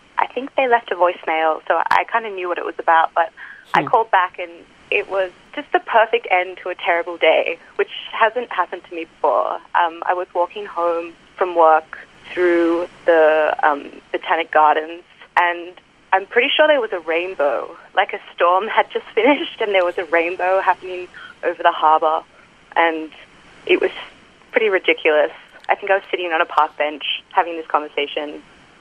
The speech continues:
Speaker 1: looking at this rainbow,
Speaker 2: Hmm.
Speaker 1: and feeling pretty happy. <laughs>
Speaker 2: Pretty ridiculous, like, all the cliches just
Speaker 1: It was,
Speaker 2: in one.
Speaker 1: yeah, exactly.
Speaker 2: <laughs>
Speaker 1: All the cliches.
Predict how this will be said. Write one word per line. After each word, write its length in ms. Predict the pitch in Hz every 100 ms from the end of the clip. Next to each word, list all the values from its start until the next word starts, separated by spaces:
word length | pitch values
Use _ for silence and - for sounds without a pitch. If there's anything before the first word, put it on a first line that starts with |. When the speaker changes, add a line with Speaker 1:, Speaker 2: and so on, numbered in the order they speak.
| -
Speaker 1:
looking 260 | 160 170 151
at 140 | -
this 180 | 151 -
rainbow, 480 | 147 156 156 165 165 - _ _
Speaker 2:
Hmm. 160 | 175
Speaker 1:
and 220 | 170 165 180
feeling 260 | 202 220
pretty 200 | 220 202
happy. 420 | 180 170 165 170 -
<laughs> 920 | - 320 - - - 302 - 311 - - _ _ - - - 339 -
Speaker 2:
Pretty 200 | - 214
ridiculous, 520 | 185 151 151 147 117 -
like, 140 | 120
all 160 | 160 156
the 80 |
cliches 680 | 147 160 143 151 127 123 -
just 120 | - 339
Speaker 1:
It 120 | 349
was, 120 | 359
Speaker 2:
in 160 | 175 156
one. 160 | 220
Speaker 1:
yeah, 240 | 285 226 -
exactly. 720 | 247 202 262 254 240 202 202 - -
Speaker 2:
<laughs> 140 | -
Speaker 1:
All 280 | 233 247 247
the 80 | 254
cliches. 560 | 226 220 208 180 180